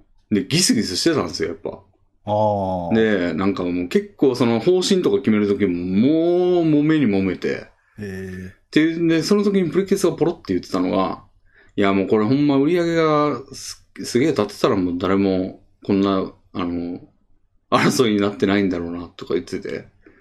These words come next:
Speaker 2: <laughs>
Speaker 1: ほんまそうやな、確かにと思って。これもし、<laughs> 給料が全然百万とかあったら、まあ、こんな、あの、言い争いというか、もう方針に、もうなんとか自分の意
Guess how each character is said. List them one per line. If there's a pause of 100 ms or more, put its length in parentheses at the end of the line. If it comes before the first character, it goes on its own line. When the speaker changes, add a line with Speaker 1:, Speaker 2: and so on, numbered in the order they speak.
(160)
Speaker 2:
<laughs>
Speaker 1:
ほ
ん
ま
そ
う
や
な、
確
か
に
と
思
っ
て。
こ (100)
れ
も
し、 (380)
<laughs>
給
料
が
全
然
百
万
と
か
あ
っ
た
ら、 (680)
ま
あ、
こ
ん
な、
あ
の、
言
い (120)
争
い
と
い
う
か、
も
う
方
針
に、 (480)
も
う (100)
な
ん
と
か
自
分
の
意